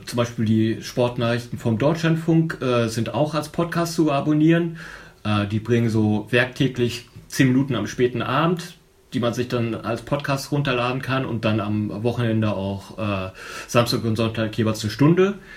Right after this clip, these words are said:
was auch relativ gut abdeckend ist. Äh, es gibt bestimmte Websites, äh, wie zum Beispiel sportschau punkt de, die überraschend breit,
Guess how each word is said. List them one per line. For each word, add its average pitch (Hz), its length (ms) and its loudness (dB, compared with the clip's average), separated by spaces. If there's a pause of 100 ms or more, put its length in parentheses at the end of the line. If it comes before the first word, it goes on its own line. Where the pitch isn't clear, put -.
(220)
was - 180 -6
auch 127 180 -2
relativ 156 360 0
gut 165 160 2
abdeckend 147 600 -2
ist. 156 340 -4 (680)
Äh, 123 300 4
es 123 160 -4
gibt 156 160 4
bestimmte 135 440 2
Websites, 123 1000 0
äh, 113 500 0
wie 120 220 2
zum 120 160 -2
Beispiel 107 380 0 (200)
sportschau 127 460 0
punkt 107 60 0
de, 127 420 4 (140)
die 113 420 2 (120)
überraschend 113 800 0
breit, 117 380 2